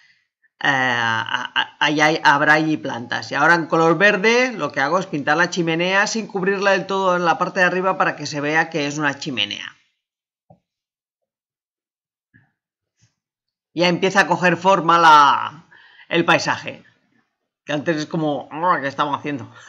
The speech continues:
<laughs> Ahora he añadido con un poquito de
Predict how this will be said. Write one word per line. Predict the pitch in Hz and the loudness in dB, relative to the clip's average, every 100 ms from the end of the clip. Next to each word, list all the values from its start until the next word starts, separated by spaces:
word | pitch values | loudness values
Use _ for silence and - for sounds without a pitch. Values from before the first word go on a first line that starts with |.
| - | -16
<laughs> | 233 254 262 269 - - - - - _ 220 233 220 165 - - - - - | -12 -2 -2 0 -2 -6 -20 -20 -20 _ -8 -6 -8 -12 -12 -6 -4 -4 2
Ahora | 151 156 180 | 4 6 6
he | |
añadido | 185 175 175 147 | 4 2 2 0
con | - 156 | -2 -2
un | 170 | 0
poquito | 175 175 180 165 | 2 0 2 0
de | 139 185 180 - | 0 2 2 0